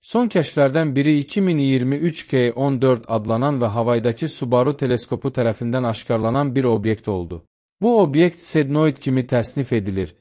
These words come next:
yəni Günəşdən çox uzaqda yerləşir və Neptunun cazibə qüvvəsinin təsirindən kənardadır. Onun Günəşə ən yaxın məsafəsi yetmiş bir astronomik vahid AU,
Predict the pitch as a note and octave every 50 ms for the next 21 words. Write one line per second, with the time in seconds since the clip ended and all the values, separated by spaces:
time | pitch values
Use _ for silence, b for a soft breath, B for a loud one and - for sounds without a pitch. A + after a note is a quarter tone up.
0 | _ _ _ _ - C3 D#3 F#3+ G#3 F3 E3+ D#3 D3 C3+ C3 - - D#3 D3 C3+
1 | - E3+ D#3 C#3+ C#3+ C3 A#2 B2+ A#2+ A2 - C3 C3 A#2+ A#2 A2 G#2 A2 G#2 G2+
2 | - - C#3 A#2 A2 A#2 A2+ A#2 B2+ A#2+ - - D3 D3+ E3+ E3+ C#3 D3 C#3 C3
3 | B2 A2+ A#2 B2 C#3+ D3+ C#3+ C#3+ C3 A2 A2 A2+ A2 - - C3 B2+ B2 - B2
4 | A2+ G#2+ - - A2 G#2+ G#2+ G#2+ A#2 A#2+ A2+ G#2+ - A#2+ A2+ A2 G#2+ G#2 G2 F#2+
5 | G2+ F#2+ E2+ F2 E2 - _ _ _ _ _ _ _ - D#3 F#3+ A3+ C4 B3 G3
6 | F#3 E3+ D#3+ C#3+ - - F3 E3 F#3 G3 F#3 E3 C#3+ - - D3 C#3 B2+ A#2+ -
7 | C3+ B2 A#2 - A#2+ A2 - C3+ B2+ A#2+ A#2 - D#3 D3 - - - B2 A#2+ A2+
8 | G#2+ - - B2+ A#2 A2+ A#2 B2+ C3 B2+ A#2+ A#2 A2+ A2+ A#2 C#3 C#3+ C3+ - -
9 | C#3 D3 C#3+ C3+